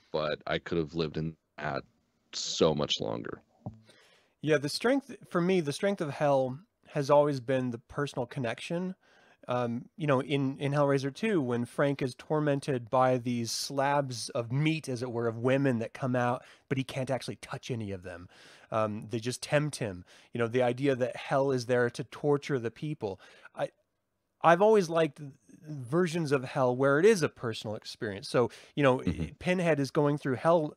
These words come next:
Speaker 2: uh, in a very similar way of, in the Apocrypha, Jesus walks through hell. You know, he's sort of witnessing the, the, the madness and the, the structure of this unstructured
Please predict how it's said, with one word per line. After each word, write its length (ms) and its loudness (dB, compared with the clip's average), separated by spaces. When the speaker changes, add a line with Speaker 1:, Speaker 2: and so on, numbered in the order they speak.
Speaker 2:
uh, 280 -4
in 300 -4
a 100 -2
very 240 2
similar 480 0
way 340 0
of, 260 -2
in 160 -4
the 100 0
Apocrypha, 680 0
Jesus 580 -6
walks 300 -8
through 240 -4
hell. 300 -8
You 80 -2
know, 60 2
he's 120 -4
sort 140 -2
of 120 -6
witnessing 680 0
the, 140 0
the, 340 -8
the 240 -10
madness 560 -2
and 160 -6
the, 140 -8
the 280 -6
structure 720 4
of 320 -4
this 420 -6
unstructured 760 -4